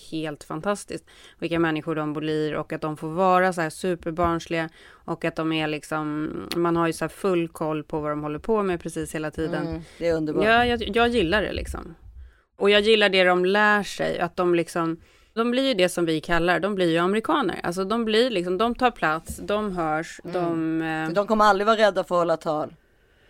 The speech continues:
Speaker 1: Nej, det kommer de inte.
Speaker 2: <laughs> Ja, men det
Speaker 1: Det... är rätt sjukt liksom, men
Speaker 2: <laughs> Det är riktigt sjukt, ja.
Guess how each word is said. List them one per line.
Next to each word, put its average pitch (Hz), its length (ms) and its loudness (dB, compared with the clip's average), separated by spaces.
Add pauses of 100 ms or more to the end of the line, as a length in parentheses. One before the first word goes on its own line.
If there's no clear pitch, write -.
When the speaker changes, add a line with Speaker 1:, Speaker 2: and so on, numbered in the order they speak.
(280)
Speaker 1:
Nej, 196 360 -2 (120)
det 226 100 -10
kommer 180 240 -2
de 165 40 -8
inte. 247 400 0
Speaker 2:
<laughs> - 420 -6
Ja, 233 100 6
men 240 180 4
det 254 280 10
Speaker 1:
Det... 220 120 2
är 220 40 2
rätt 208 180 0
sjukt 233 340 -4
liksom, - 260 -14
men 165 320 -4
Speaker 2:
<laughs> - 20 4
Det 262 420 8
är 247 60 2
riktigt 247 500 -6
sjukt, 165 280 -4
ja. 147 100 -8